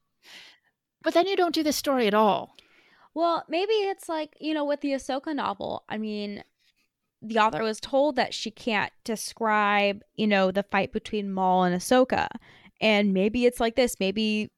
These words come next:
Speaker 2: you know, the author of this couldn't explain why Dooku joined the dark side.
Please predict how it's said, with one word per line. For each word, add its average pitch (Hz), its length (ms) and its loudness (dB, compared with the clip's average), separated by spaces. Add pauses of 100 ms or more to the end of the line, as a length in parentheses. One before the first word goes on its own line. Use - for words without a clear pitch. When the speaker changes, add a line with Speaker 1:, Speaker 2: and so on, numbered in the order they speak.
(180)
Speaker 2:
you 208 100 -4
know, 196 160 2
the 196 120 2
author 190 300 2
of 185 100 0
this 190 220 0
couldn't - 320 -2
explain 180 920 -2 (100)
why 180 640 0
Dooku 180 400 -4 (420)
joined 175 300 -4
the 170 60 -8
dark 220 200 -2
side. 226 320 -4